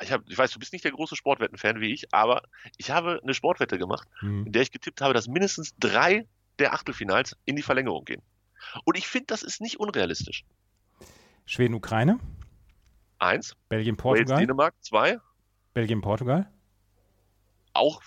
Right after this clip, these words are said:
Speaker 1: wahrscheinlich, aber nee, glaub ich, dass Belgien das vielleicht sogar vorher regelt.
Speaker 2: Oder
Speaker 1: Aber
Speaker 2: Frankreich,
Speaker 1: drei
Speaker 2: Schweiz.
Speaker 1: ist, England, Deutschland bietet sich halt auch total an.
Speaker 2: Finde ich, ja, das allerdings, ja, ja, ja, ja.
Speaker 1: Also es, es gibt mindestens, und Tschechien mauert sich hinten ein und die Niederlande ist wieder zu blöd und dann, äh, geht das auch in die Ver-, also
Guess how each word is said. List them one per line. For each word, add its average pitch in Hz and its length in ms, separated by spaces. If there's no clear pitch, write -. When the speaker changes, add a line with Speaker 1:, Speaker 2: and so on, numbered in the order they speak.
Speaker 1:
wahrscheinlich, 127 720
aber 131 140
nee, 160 180
glaub 160 160
ich, 160 60
dass 151 120
Belgien 143 260
das 131 100
vielleicht 127 160
sogar 120 180
vorher 92 280
regelt. 69 280
Speaker 2:
Oder 143 180
Speaker 1:
Aber 180 40
Speaker 2:
Frankreich, 151 460
Speaker 1:
drei - 0
Speaker 2:
Schweiz. 107 380
Speaker 1:
ist, - 180
England, 151 320
Deutschland 131 300
bietet 123 200
sich 110 140
halt 123 120
auch 120 140
total 151 680
an. 87 220
Speaker 2:
Finde 185 240
ich, - 40
ja, 135 240
das 120 200
allerdings, 113 440
ja, 98 120
ja, 90 280
ja, 98 100
ja. 82 160
Speaker 1:
Also 131 200
es, 127 220
es - 120
gibt - 220
mindestens, 240 640
und - 160
Tschechien 202 400
mauert 196 340
sich 170 140
hinten 202 220
ein 202 240
und 180 100
die 165 60
Niederlande 185 360
ist 151 160
wieder 175 160
zu 165 140
blöd 170 300
und - 60
dann, 170 280
äh, 160 240
geht 147 160
das 170 100
auch 185 120
in 185 40
die - 40
Ver-, 123 160
also 160 120